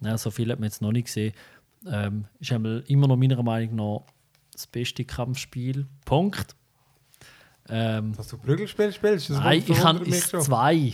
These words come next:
Speaker 1: <laughs> han ich dortmals el-, also ich han Soul Blade gespielt, noch auf der P S eins, u viel. Und dann das zwei auf dem Gamecube, glaub. Die anderen sind dann ein bisschen mäßig gewesen. Jetzt mal schauen, aber da ist gespannt. Und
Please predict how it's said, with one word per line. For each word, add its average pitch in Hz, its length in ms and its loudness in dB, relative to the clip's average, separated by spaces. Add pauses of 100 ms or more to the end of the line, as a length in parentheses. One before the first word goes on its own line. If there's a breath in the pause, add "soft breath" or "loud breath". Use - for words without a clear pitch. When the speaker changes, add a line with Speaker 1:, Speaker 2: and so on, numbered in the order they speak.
(140)
Speaker 1:
<laughs> 135 160 -2
han 131 160 6
ich 123 140 4
dortmals 123 800 -2
el-, 139 280 -2
also 139 200 2
ich 156 200 2
han 143 100 6
Soul 123 400 0
Blade 120 480 -2
gespielt, - 640 -4
noch 120 60 0
auf 107 100 -4
der 117 80 -6
P 117 200 -2
S 113 160 -4
eins, 120 400 -4
u 135 200 -4
viel. 139 320 -4 (420 loud breath)
Und 127 160 -2
dann 120 120 6
das - 120 -4
zwei 127 540 2
auf - 120 -20
dem 131 60 -12
Gamecube, 135 540 0
glaub. 120 320 -4 (1400)
Die 110 80 -2
anderen 120 320 2
sind 113 260 -6
dann 104 100 -4
ein 101 40 -4
bisschen 104 180 -4
mäßig 101 400 -6
gewesen. - 240 -14 (560 loud breath)
Jetzt - 140 -8
mal 110 100 2
schauen, 117 160 2
aber 120 120 -2
da 143 120 6
ist 143 120 2
gespannt. 151 340 0
Und 220 320 4